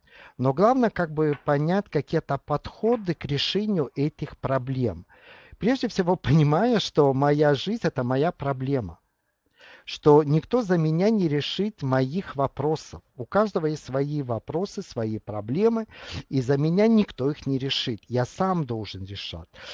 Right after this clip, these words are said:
Но, э, каким образом я буду подходить к их решению? Для этого нужно повышать, э, естественно, свою компетентность в области психологического здоровья,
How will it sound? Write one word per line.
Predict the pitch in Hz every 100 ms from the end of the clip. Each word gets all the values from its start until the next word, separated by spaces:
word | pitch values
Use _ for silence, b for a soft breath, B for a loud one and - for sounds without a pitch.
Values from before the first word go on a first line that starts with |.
| B B
Но, | - 143 151 135 139
э, | 127 131 131 127 120
каким | - 139 - 240
образом | 240 208 180 151 156
я | 147 151 160
буду | 143 190 151
подходить | - 123 - 127 123 190
к | _ -
их | 131 -
решению? | 156 - 113 92 90 -
Для | 170
этого | 226 277
нужно | 196 196 226
повышать, | 208 175 160 147 - 170 - B B B -
э, | 131 135 127
естественно, | 135 - 190 175
свою | 143 127 143
компетентность | 202 151 139 127 123 117 123 165 -
в |
области | 151 156 131 123
психологического | - 123 - 117 120 156 - - 113
здоровья, | 98 101 101 87 92 147